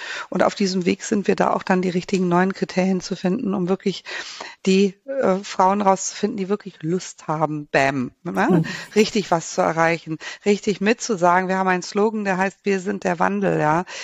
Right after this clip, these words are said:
Speaker 1: Wir wollen wirklich, äh, in den verschiedenen Bereichen, in der Wirtschaft, in der Politik, in der Wissenschaft, ähm, in der Pflege, äh, zusammen mit den Kassen, mit den Organisationen, äh, mit der Gesundheitspolitik wirklich was bewegen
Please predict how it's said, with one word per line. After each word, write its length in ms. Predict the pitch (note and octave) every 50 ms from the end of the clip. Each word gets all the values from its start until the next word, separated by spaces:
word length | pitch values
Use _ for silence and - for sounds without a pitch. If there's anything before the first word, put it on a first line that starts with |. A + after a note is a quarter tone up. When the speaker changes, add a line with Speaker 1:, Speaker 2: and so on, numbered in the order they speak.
| - - -
Speaker 1:
Wir 140 | - G3 F3
wollen 300 | F#3 F#3 F#3 F#3+ F#3+ F3
wirklich, 420 | F#3+ G3+ - - G#3 F#3 - - - -
äh, 160 | G3 F#3+ - -
in 140 | - A3
den 160 | A3+ A3 G3 E3+
verschiedenen 540 | - G#3 F#3+ - - G#2+ G2 F#3 G3 F#3
Bereichen, 500 | F3+ F3+ D#3+ E3+ F3+ F#3 F3+ - - G#3+
in 140 | A3 A#3+ G#3+
der 140 | A3 G3 E3+
Wirtschaft, 420 | F3+ F#3 - - - F#3 F3 -
in 160 | - A3 G#3 G3
der 100 | G3+ F#3
Politik, 500 | - - G3+ F#3+ F#3+ - - F#3 - -
in 160 | - G#3+ G#3
der 160 | G3+ - F3
Wissenschaft, 640 | F3 F#3+ - - G3 - - - - - - - - - - - - - - - - - -
ähm, 840 | - G#3 G#3 A3 G#3+ G#3+ G#3+ G#3 G#3 G#3 G#3 G#3+ G#3+ G#3 G#3 G#3+ G#3+ - -
in 120 | - B3+ B3
der 120 | B3 A3+
Pflege, 880 | G#3+ - - - G#3 G3+ G3+ G3+ G3+ F#3+ G#3 G3+ G3+ G3 F#3+ F#3+ F#3+ F#3+ - - - - - - _
äh, 140 | - A#3 A3+
zusammen 460 | A3 - C#4 B3+ G#3+ B3+ A#3+ A#3 A#3
mit 140 | A#3 B3 -
den 160 | B3+ A#3+ G#3+
Kassen, 480 | - - - G#3 G3 - - G#3 G3 G3+
mit 120 | G#3 A3
den 140 | - G#3 G#3
Organisationen, 1400 | - - F3+ F#3 F#3+ F3+ F3 F3 E3+ E3+ E3+ F3 - - - - F#3 F3+ F#3 F#3 F#3 F3+ F#3 F3+ F3+ F3+ F3 F3 F3+
äh, 380 | - - - F#3 F3 F#3+ - -
mit 180 | - - -
der 120 | - - -
Gesundheitspolitik 1000 | - - - - - - - - - - - - F3+ - - - - F#3+ -
wirklich 340 | F3 F3 - - F#3+ - -
was 160 | - D3 -
bewegen 460 | - - E3+ D3+ F3+ F#3+ F#3+ F#3 G3